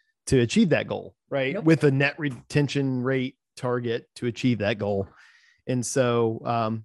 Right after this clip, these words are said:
Speaker 1: you know, it gets, it gets back to, um, gets back to something we talk about every once in a while here, which is,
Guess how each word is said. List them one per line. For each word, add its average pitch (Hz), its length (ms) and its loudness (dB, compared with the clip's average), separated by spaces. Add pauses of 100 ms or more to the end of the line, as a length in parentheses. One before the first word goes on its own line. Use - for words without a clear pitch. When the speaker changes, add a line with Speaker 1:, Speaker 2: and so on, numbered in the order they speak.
(160)
Speaker 1:
you 196 120 4
know, 131 180 4 (100)
it 160 120 2
gets, 180 200 0
it 165 120 0
gets 165 180 0
back 143 360 -6
to, 139 360 0
um, 117 380 -2 (1300)
gets 160 140 -4
back 151 280 0
to 139 280 2
something 135 320 -2
we 135 100 -2
talk 139 220 -4
about 131 160 -2
every 190 240 -4
once 208 240 -6
in 165 60 -6
a - 20 -6
while 127 240 -4
here, 127 260 -4
which 127 220 -6
is, 120 440 -6